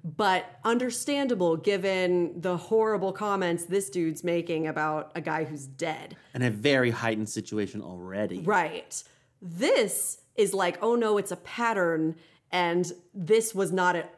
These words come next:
Speaker 1: all deserving of, of that. I mean, it, it, even if it's, even if Zach is overstepping, as we're saying, this is not how to handle it. And, and he must know, like, if he were being logical,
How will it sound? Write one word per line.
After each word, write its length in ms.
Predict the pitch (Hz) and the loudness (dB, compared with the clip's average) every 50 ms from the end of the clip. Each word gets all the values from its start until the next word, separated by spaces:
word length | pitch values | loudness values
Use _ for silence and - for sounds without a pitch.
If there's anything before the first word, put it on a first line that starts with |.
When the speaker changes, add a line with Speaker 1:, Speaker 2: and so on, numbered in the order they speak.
| _ - | _ -6
Speaker 1:
all 360 | - 220 240 240 220 202 196 | -2 0 2 2 2 2 2
deserving 720 | 170 180 156 170 170 156 156 151 160 160 151 147 151 156 147 | 0 0 0 0 0 0 0 -2 -2 -4 -4 -4 -4 -6 -6
of, 380 | - 165 156 160 143 143 - - | -6 -4 -4 -4 -6 -10 -12 -8
of 220 | - 165 147 139 | -6 -6 -6 -4
that. 220 | - 143 135 - - - | -4 -4 -4 -4 -2 -2
I 60 | 175 | 0
mean, 180 | 175 170 165 | 0 0 0
it, 220 | 165 151 190 170 175 | 0 -2 -4 -4 -6
it, 120 | 190 - - | -6 -6 -4
even 240 | 220 214 208 214 202 | -4 -2 0 0 0
if 100 | 190 196 | 0 0
it's, 260 | 185 175 - - - - | -2 -4 -4 -6 -8 -6
even 200 | 202 196 202 220 | -4 -2 0 0
if 100 | 185 156 | 0 0
Zach 280 | 151 185 175 175 175 | 0 0 0 0 0
is 160 | 190 190 175 180 | 0 0 0 0
overstepping, 540 | 175 160 165 160 - - 160 156 - 156 156 | 0 -2 -2 -4 -4 -4 -4 -2 -2 -2 -2
as 140 | 151 147 - | -2 -4 -4
we're 80 | 147 | -4
saying, 440 | 147 - 190 185 170 156 147 156 151 - - - _ - | -2 0 0 0 0 0 0 -2 -4 -8 -18 -20 _ -4
this 160 | 196 202 - | -2 -2 0
is 120 | 196 175 175 | 0 -2 0
not 200 | 190 170 160 - | 2 2 2 2
how 120 | 170 170 | 0 -2
to 80 | 156 156 | -2 -2
handle 380 | 151 180 190 185 165 170 147 | -2 -2 -2 -2 -2 -2 -2
it. 260 | 156 147 151 151 - - - - - - _ - | -4 -6 -8 -10 -12 -16 -20 -20 -20 -20 _ -4
And, 340 | - 175 170 170 165 160 - - - | -2 0 0 2 0 0 -2 -2 -2
and 320 | 175 170 165 170 156 160 - - _ _ _ | -2 0 0 0 -2 -4 -6 -14 _ _ _
he 200 | - - - 254 | -10 -2 0 2
must 360 | 240 220 226 240 254 247 - - | 4 4 4 4 2 2 0 0
know, 460 | 208 196 180 170 170 135 131 - - | 0 2 2 2 0 0 -4 -4 -2
like, 200 | 190 185 180 - | 0 0 0 0
if 100 | 202 190 | 0 -2
he 140 | 190 240 247 | -2 0 2
were 120 | 254 233 | 2 4
being 240 | 196 196 170 165 151 151 | 4 4 2 2 0 0
logical, 720 | 156 160 170 160 170 - - 139 - 123 123 123 - - | 0 0 0 0 -2 -4 -4 -6 -6 -6 -8 -10 -12 -16